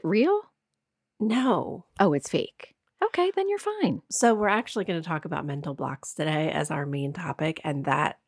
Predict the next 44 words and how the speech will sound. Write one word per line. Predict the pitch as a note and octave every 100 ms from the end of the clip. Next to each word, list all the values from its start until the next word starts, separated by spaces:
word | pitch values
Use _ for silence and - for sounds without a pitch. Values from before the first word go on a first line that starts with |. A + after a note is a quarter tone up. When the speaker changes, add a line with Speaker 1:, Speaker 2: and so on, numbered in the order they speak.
| _ -
Speaker 2:
is | F3+
one | C4 G3 D3+ -
that | F#3
I | F#3
have | F3+ D#3+
Speaker 1:
Yeah. | F3
Speaker 2:
right | F3
now. | E3+ C#3 D3 - _ _ - _ -
Speaker 1:
Well, | G#4 G#4
if | F#4 G#4
it's | G4+
not | G4 A#4+ B4 _ - F#3
dead | G#3 E3 - - C4 - - - _ _
<laughs> | _ _ _ _
and | G#3+ G#3+
Speaker 2:
Yeah. |
Speaker 1:
losing, | G3+ G#3+ G#3+ G#3 G3 -
I | A#3
mean, | A3 -
ours | F#3 G3+ G#3 F#3
was, | F3+ D#3+
like, | D#3 D3 D3 - - _ _ _ -
stone | - - - E3 D#3+ D#3
cold | D3 F3 D#3 C3+ -
dead. | D3 C3 G#3+ A#3+ - -
If | E3+ F3+
that, | F#3+ E3+
is | D#3+
Speaker 2:
Right. |
Speaker 1:
that | F3 A#3+
a |
saying? | A3+ B3+ B3+
Stone | - - F3+ G#3
cold | B3+ B3
dead? | C4 B3+
Speaker 2:
You | G3 F4
tried | - B3+ G#3+ G#3+ F#3+
this, | F3+ E3+ - - - _ _ _ _
you | A3+ D4+
tried | - B3 A#3
to | A3
figure | - F3+ F3+ -
out | D#3 D#3 -
that | C#3+ D#3 D3 C#3+ C#3+